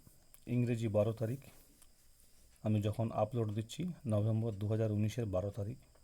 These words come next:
গুরু নানকের জন্মদিন, একটা মহান পুরুষের জন্মদিন।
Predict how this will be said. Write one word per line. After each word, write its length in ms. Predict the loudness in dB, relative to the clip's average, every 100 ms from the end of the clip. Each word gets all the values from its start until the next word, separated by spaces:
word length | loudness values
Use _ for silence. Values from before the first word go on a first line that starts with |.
| -20 -20 -20 -20 -20 -18 -8 -2
গুরু 180 | 0 2
নানকের 400 | 2 2 2 0
জন্মদিন, 580 | 2 2 2 0 -4 -6 -12 -20 -20 -20 -20 -20 -20 -12
একটা 240 | -10 -2 2
মহান 320 | 4 4 2
পুরুষের 440 | 0 0 -2 -2 -2
জন্মদিন। 500 | 0 -2 -2 -4